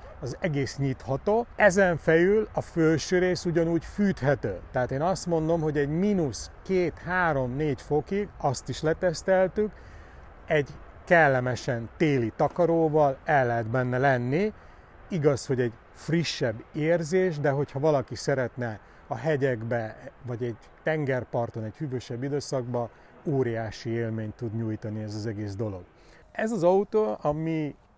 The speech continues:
flottánkba a bringás oldalat képviseli, meg télen használtuk snowboardozásra is. Kinyitom nektek, megmutatom az érdekességet benne.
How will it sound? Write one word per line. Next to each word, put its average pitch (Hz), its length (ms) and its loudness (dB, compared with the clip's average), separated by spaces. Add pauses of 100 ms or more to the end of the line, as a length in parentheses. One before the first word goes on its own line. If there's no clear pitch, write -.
flottánkba 160 880 2
a 131 500 -2 (100)
bringás 117 640 -2
oldalat 123 480 -2
képviseli, 151 680 -4
meg 131 220 -6
télen 123 300 0
használtuk 110 640 -8
snowboardozásra 127 960 -4
is. 208 240 -4 (420)
Kinyitom 160 420 -2
nektek, 185 360 -2
megmutatom 131 580 0
az 165 140 -2
érdekességet 185 920 -4 (340)
benne. 185 440 -2